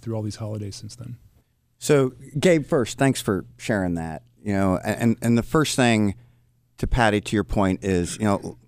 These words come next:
Speaker 2: one, let our hearts go out to all those people, and two, you know, pray in thanksgiving for the blessings that we have,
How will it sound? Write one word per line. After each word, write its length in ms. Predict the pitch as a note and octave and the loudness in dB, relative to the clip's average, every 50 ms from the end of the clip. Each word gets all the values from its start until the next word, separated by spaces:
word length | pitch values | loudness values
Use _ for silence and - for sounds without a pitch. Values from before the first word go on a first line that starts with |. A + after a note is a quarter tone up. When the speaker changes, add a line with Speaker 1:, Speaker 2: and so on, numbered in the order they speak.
| _ | _
Speaker 2:
one, 840 | _ - G#2 A#2+ C3 C#3+ C#3 B2+ A#2 A2+ A2 - G#2 G2 D#2 G2+ A#2+ | _ -8 -2 0 2 4 4 4 2 2 0 -2 -4 -6 -6 -4 -2
let 120 | B2 C3+ | 0 2
our 140 | C#3 B2+ A#2 | 2 2 2
hearts 400 | G2+ - - A2 G#2+ G#2+ - - | 0 -2 -4 -4 -4 -4 -6 -10
go 220 | - - F2+ F2 - | -6 -4 -2 -2 0
out 380 | - F2 F2 D2 - - - - - _ | 0 -2 -2 -2 -4 -8 -14 -20 -20 _
to 160 | - - - | -8 -8 -6
all 240 | - F#2 F2 F2 E2+ | -2 0 0 2 2
those 180 | F2 F2 - | 0 0 -2
people, 480 | - - - G2+ F#2+ - - E2+ E2+ E2+ - | -4 -2 -2 -2 -2 0 0 -2 -2 0 -2
and 240 | A#2+ C3 C3 B2 - | -2 0 0 -2 -4
two, 460 | - - - F3 E3+ D#3+ D3 C3 A#2 - - - - - _ _ _ _ _ | -4 0 4 4 6 6 6 4 2 0 -6 -16 -20 -20 _ _ _ _ _
you 0 | |
know, 80 | - B2+ | -4 -2
pray 300 | - - - D#3 F3 A3 | 0 2 2 4 4 4
in 100 | A#3 G3+ | 2 2
thanksgiving 800 | - D3 B2 - - - - G2+ C3 D#3 A#2+ E2 - - - _ _ _ _ _ | 2 0 0 0 -4 -2 2 2 2 2 0 -2 -4 -10 -18 _ _ _ _ _
for 120 | - A2+ | -2 0
the 120 | G#2+ G2 G2 | 0 0 0
blessings 520 | F2+ G2+ G2 G#2 A#2+ - - G#2+ G2+ F2 - | 0 2 2 2 2 0 -2 -2 -2 0 -2
that 140 | G#2 F2+ | -2 0
we 120 | - F#2 F2+ | 0 -2 -2
have, 440 | E2 - A2 G#2+ G2 F2 E2 D#2+ | 0 0 2 2 2 2 0 -4